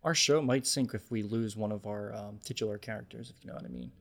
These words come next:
I honestly wouldn't want to lose any of them. They're all amazing. Our song and ambient music for this episode are features from Kevin MacLeod and Sword Coast Soundscape, respectively, which you can find in our episode description and on Bandcamp as well. They have their own individual pages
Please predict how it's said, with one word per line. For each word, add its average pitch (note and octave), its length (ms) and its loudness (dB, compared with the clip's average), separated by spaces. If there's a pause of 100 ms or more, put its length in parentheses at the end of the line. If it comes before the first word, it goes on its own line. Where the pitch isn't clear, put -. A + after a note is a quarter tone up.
(720)
I A#2 80 4
honestly A2+ 260 2
wouldn't G#2+ 220 -4
want - 100 -10
to - 80 -12
lose - 200 -10
any - 140 -12
of - 100 -14
them. G#2+ 100 -12
They're G#2 140 -2
all - 180 -4
amazing. - 320 -10 (720)
Our D#3 60 2
song D3 400 4
and D3 100 -8
ambient B2+ 320 -2
music A#2+ 300 -4
for - 80 -4
this G#2 160 -6
episode G#2+ 500 -10
are A#2 80 -14
features A2+ 360 -6
from A2 240 -8
Kevin A#2 240 -4
MacLeod C3 420 -2 (140)
and A#2 100 -8
Sword B2+ 240 0
Coast B2 240 -4
Soundscape, - 380 -10 (200)
respectively, - 540 -10 (300)
which - 380 0 (240)
you D3 100 2
can C#3+ 120 2
find C3+ 200 6
in C3 80 4
our C3 140 2
episode - 320 -2
description F#3 520 -4 (340)
and C#3 360 6
on B2+ 200 2
Bandcamp A2 440 -2
as G#2+ 160 -12
well. - 240 -4
They A2 80 -4
have A2 160 -4
their A2 180 2
own A2+ 200 0
individual A2 460 -4
pages F3+ 520 -2